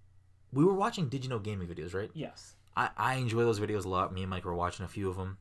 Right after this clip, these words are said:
Speaker 1: If you're not familiar, just go check 'em out on YouTube. They do a lot of really cool videos, like, breaking down, like,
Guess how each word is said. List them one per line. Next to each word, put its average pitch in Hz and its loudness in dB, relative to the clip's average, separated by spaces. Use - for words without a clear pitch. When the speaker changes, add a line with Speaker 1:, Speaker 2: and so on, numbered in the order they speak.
Speaker 1:
If - -20
you're 98 -2
not 95 0
familiar, 98 -2
just - -6
go 90 -2
check 87 -6
'em 90 -8
out 85 -4
on 87 -6
YouTube. 90 -6
They 90 -2
do 95 -4
a - 0
lot 90 0
of 87 -4
really 87 -4
cool 98 -8
videos, 90 -4
like, 87 -4
breaking 92 -4
down, 90 -4
like, 87 -8